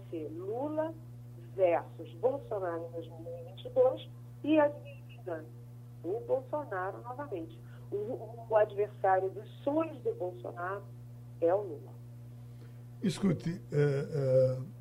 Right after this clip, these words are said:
Speaker 2: o Sérgio Moro, que agora já está, de alguma forma, vivendo a vida dele, mais pra privado do que pra público, é, ele, será que não tá desanimando, não, com a, com essa vida, é, pública e,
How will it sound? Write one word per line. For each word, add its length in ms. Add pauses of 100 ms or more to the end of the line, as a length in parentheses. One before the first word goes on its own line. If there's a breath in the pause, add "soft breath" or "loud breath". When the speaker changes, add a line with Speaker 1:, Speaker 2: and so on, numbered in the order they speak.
(440)
Speaker 2:
o 60
Sérgio 380
Moro, 540 (880 loud breath)
que 80
agora 360
já 120
está, 540 (960)
de 100
alguma 240
forma, 480 (200 loud breath)
vivendo 480
a 40
vida 240
dele, 460
mais 340
pra 220
privado 640
do 60
que 120
pra 200
público, 600 (440 loud breath)
é, 260
ele, 180
será 360
que 180 (680)
não 360
tá 160
desanimando, 720
não, 220
com 120
a, 140
com 120
essa 220
vida, 220 (300)
é, 180 (180)
pública 420
e, 240